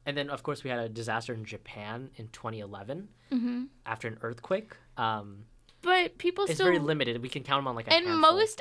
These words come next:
Speaker 2: accidents are not to the extent that Chernobyl was.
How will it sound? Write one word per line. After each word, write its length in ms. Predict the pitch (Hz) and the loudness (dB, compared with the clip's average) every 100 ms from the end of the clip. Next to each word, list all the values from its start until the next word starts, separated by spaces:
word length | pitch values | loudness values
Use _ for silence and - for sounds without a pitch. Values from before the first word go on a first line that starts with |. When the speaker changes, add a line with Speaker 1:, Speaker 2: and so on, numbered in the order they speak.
| - | 2
Speaker 2:
accidents 600 | 359 349 - 339 339 294 - | 2 2 -2 -2 -2 -6 2
are 140 | 269 | 2
not 320 | 269 254 254 262 | 6 6 6 4
to 80 | 285 | -2
the 80 | |
extent 380 | 269 - 254 247 | -2 0 2 2
that 140 | - - | 0 -2
Chernobyl 480 | 240 240 226 226 | 0 2 2 2
was. 340 | 220 - - | 2 0 -2